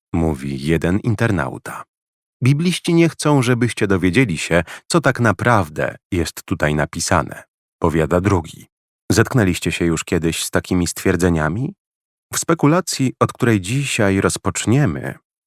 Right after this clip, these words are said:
obie te opinie maszerują sobie ramię w ramię. Jednym tchem wypowiadane lub formułowane atramentem elektronicznym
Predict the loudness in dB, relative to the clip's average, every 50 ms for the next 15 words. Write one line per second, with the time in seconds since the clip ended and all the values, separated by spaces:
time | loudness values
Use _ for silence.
0 | _ -2 0 0 2 2 0 2 2 0 0 2 2 2 4 4 4 2 2 2
1 | 2 2 2 0 0 0 0 0 2 2 2 2 0 0 -2 -2 -4 -2 0 2
2 | 2 2 2 2 2 2 0 0 2 2 2 2 0 -4 -10 -14 -14 -18 _ _
3 | _ _ _ _ _ _ _ _ _ _ _ _ -2 0 0 2 2 2 2 2
4 | 2 -2 -4 -2 0 2 2 2 0 0 0 2 2 4 2 2 4 4 2 2
5 | 2 -2 -6 -10 -12 -10 -10 -10 -10 -10 -8 -6 -2 -2 0 2 2 2 2 2
6 | 2 2 2 2 2 0 0 -2 -4 -4 -2 -2 0 2 2 2 2 2 0 0
7 | -2 0 0 2 0 0 -2 -4 -4 0 0 2 2 0 0 0 0 2 2